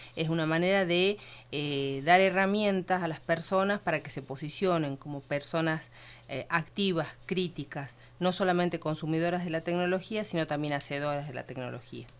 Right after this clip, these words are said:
Esa ciudadanía digital, según el público, tiene enfoques distintos, porque no es lo mismo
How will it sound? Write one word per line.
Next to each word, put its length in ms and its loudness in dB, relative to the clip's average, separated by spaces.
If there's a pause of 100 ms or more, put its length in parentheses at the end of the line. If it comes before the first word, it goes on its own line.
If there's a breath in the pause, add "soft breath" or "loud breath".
Esa 260 0
ciudadanía 540 2
digital, 580 2 (480 loud breath)
según 400 2
el 140 4
público, 720 0 (100)
tiene 300 2
enfoques 360 -4
distintos, 520 -2
porque 220 -8
no 100 0
es 60 -2
lo 100 0
mismo 440 0